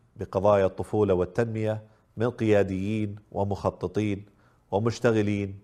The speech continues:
ومهتمين بالعمل والتعاون والتكاتف من أجل التعافي من هذه الأزمة وإنقاذ ما هو قادم من كافة المناحي، لنؤسس عالمنا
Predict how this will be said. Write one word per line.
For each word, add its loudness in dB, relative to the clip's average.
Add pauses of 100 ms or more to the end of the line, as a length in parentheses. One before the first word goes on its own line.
(300)
ومهتمين -2 (640)
بالعمل 0
والتعاون 2 (600)
والتكاتف 0
من -8 (100)
أجل 0
التعافي 2
من -8
هذه -2
الأزمة -2 (640)
وإنقاذ 4
ما 0
هو 2
قادم 2
من -10
كافة -4
المناحي، -6 (840)
لنؤسس -2
عالمنا 0